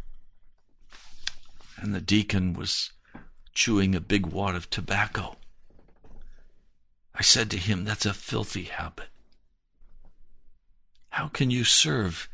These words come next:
in the church and be responsible for setting up the sanctuary and for doing this and doing that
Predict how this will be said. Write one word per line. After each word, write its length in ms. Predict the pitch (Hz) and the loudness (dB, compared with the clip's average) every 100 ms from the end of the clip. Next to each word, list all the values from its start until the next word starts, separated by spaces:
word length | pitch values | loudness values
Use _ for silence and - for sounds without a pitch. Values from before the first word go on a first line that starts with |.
| - - - - - - - - _ | -14 -16 -20 -20 -20 -20 -20 -20 _
in 160 | 117 110 | 0 2
the 100 | 101 | 2
church 720 | - 160 107 95 - - - - - - _ - - _ _ _ _ _ _ _ _ _ - - | 4 4 2 -2 -6 -8 -10 -16 -20 -20 _ -20 -20 _ _ _ _ _ _ _ _ _ -20 -14
and 120 | - 107 | -2 2
be 100 | 120 | 4
responsible 840 | 110 - - 151 156 - 104 92 | 6 4 4 4 4 2 0 -4
for 200 | 90 - | -8 -2
setting 480 | 104 - 135 127 123 | 4 4 4 0 0
up 200 | 120 - | 0 -4
the 100 | 90 | 2
sanctuary 800 | - 135 139 - 110 87 90 92 | 4 4 2 0 0 -4 -6 -8
and 160 | 95 - | -10 -4
for 80 | |
doing 400 | 110 107 131 110 | -2 2 2 2
this 300 | 113 139 - | 4 4 4
and 120 | 107 104 | 2 2
doing 280 | 135 123 | 2 2
that 320 | 120 139 131 | 4 4 4